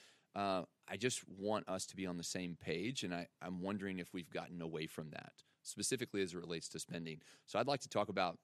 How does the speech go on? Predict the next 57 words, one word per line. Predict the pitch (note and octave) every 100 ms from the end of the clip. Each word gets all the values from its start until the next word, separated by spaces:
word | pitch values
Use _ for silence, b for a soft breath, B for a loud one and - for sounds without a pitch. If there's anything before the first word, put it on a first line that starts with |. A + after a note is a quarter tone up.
| _ _ -
you | F#2+
know, | E2+ -
our | G2 G#2+
spending | - A2 A#2 C3
habits, | C3 D#3 F3+ - -
not | G#2+ G2+
yours, | G2 F#2+ G2+ -
not | A2 G#2
mine. | F#2+ F2 F2+ -
I'd |
like | A#2 -
to |
talk | F2+
about | D#2+ D#2+ -
ours. | D2+ G#1+ G1+ - - B B B B B
Um, | G#2+ G2 G2
'cause | A2+
I | D#3
know | G3
finances | - A2 G2 G2+ F2
is | E2+
a | F2+
big | F#2 F2+
deal | E2 E2 E2+
for | E2
marriages. | D#2+ E2 E2+ - - -
I |
mean, | F2+ F2 E2+ -
a |
lot | F#2+ G2+
of | G2
people | G2 F#2+ -
argue | F2 E2 E2+
about | D#2+ -
finances. | F#2 E2+ D#2+ - -
I | -
see | - G#2+
that | F#2 F2
a |
lot | F2 E2
in | E2+
my |
practice. | E2 F2 E2+ F2+ - - b b b b b b _ _ _ _
But | A2+
you | A#2+ C#3
can | A#2+
see | - D#3+
how | B2+ A2
approaching | F2 - G2 - G#2+
this | G#2+ -
and | F2+
saying, | F#2 F#2 F2
"Hey, | F#2+ F2+
listen, | F2+ - E2+ D2+ - _ _ _ _ _ _ _
let's | D3+ -
talk | B3+
about | G#3 C#3+